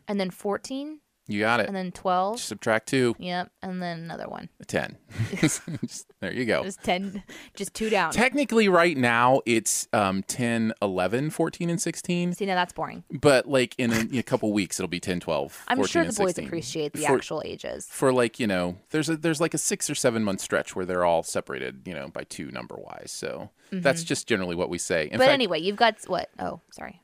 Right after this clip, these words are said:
Speaker 2: No, no, no. I was just saying we've got these conversations going on because my older boys, you know, their interest in girls is continuing to rise, and they are asking questions about dating and, you know, what it means and all that kind of stuff.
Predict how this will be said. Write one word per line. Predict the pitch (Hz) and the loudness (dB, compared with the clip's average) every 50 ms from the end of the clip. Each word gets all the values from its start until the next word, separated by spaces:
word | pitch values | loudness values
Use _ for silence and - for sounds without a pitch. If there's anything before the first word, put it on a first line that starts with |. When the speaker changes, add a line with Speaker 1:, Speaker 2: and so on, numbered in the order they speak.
| _ - | _ 4
Speaker 2:
No, | 185 247 269 | 6 6 8
no, | 247 | 8
no. | 247 277 | 8 8
I | 262 131 113 | 8 10 8
was | 113 113 - | 6 6 4
just | - 131 - | 0 0 2
saying | - 156 151 147 135 127 127 123 - - | 4 6 6 6 6 4 4 2 0 -2
we've | 147 143 139 151 147 131 - | 0 2 2 2 2 2 2
got | - 151 139 131 - 123 | 4 6 6 6 4 0
these | 123 117 - | -4 -8 -2
conversations | - 147 135 123 117 - 202 220 - 262 208 - | -2 0 2 2 2 0 0 0 2 0 2 4
going | - 110 101 98 98 | 4 4 4 4 4
on | 95 95 101 | 2 2 2
because | 110 113 - 117 107 101 98 | 0 -2 0 0 0 2 2
my | 107 104 98 - | 0 0 0 0
older | 117 151 208 285 247 | -2 0 0 0 0
boys, | 147 - 110 95 90 87 87 92 107 131 135 - - - | 0 2 2 2 4 2 2 0 -2 -4 -4 -6 -6 -4
you | - 156 | -2 -2
know, | 117 87 82 85 95 120 147 156 | 0 2 2 2 0 0 -2 -4
their | 160 - - 104 101 101 104 107 - | -4 -4 -2 0 2 2 2 0 -2
interest | - - 104 - - 127 113 - - - - - | -4 -6 -8 -6 -6 -6 -6 -6 -8 -8 -8 -6
in | 117 107 101 98 95 95 98 - - | -4 -2 -2 0 -2 -2 -4 -6 -6
girls | - 98 80 80 82 90 117 151 165 151 - - - - | -4 -2 -2 0 0 0 0 -2 -2 -4 -6 -6 -8 -6
is | - 101 95 92 90 85 - | -4 -2 -2 -2 -4 -6 -8
continuing | - 104 101 - - 92 92 92 92 95 | -12 -14 -12 -10 -6 -4 -2 -2 -2 -4
to | 92 - 98 | -4 -6 -8
rise, | 90 85 85 76 76 80 85 110 143 160 165 147 135 120 - | -4 -2 -2 0 0 -2 -2 -4 -4 -6 -6 -8 -10 -12 -8
and | - 98 95 92 90 92 87 | -6 -4 -4 -2 -2 -2 -2
they | 90 87 87 | -2 0 0
are | 92 95 98 - | 2 2 2 0
asking | - 92 92 - - - 110 | 0 -2 -4 -4 -6 -8 -8
questions | - - 98 87 - - 123 123 131 143 143 131 | -2 -2 -2 -2 -2 -4 -4 -4 -4 -4 -4 -4
about | 131 107 95 87 85 90 101 - - | -4 -2 0 0 0 0 0 -2 -4
dating | 92 87 87 92 101 117 127 131 131 120 | -4 -4 -4 -4 -4 -4 -4 -4 -4 -4
and, | 104 101 98 98 | -4 -4 -4 -4
you | 101 95 | -4 -4
know, | 87 80 80 104 110 - - - - - - - - - _ | -4 -4 -4 -4 -6 -8 -14 -20 -20 -20 -20 -20 -20 -20 _
what | - 90 90 95 113 | -6 -2 0 0 0
it | 117 - | 0 -2
means | 120 104 95 95 101 104 107 113 113 113 117 110 104 | -2 0 0 0 0 0 0 0 0 0 0 0 0
and | 101 95 | 0 0
all | 95 101 | 0 2
that | 110 117 - | 0 0 0
kind | - 110 107 107 | -2 -2 0 0
of | 101 | -2
stuff. | - - - 87 82 78 87 110 110 - - | -4 -4 -2 -2 0 0 0 -2 -4 -6 -12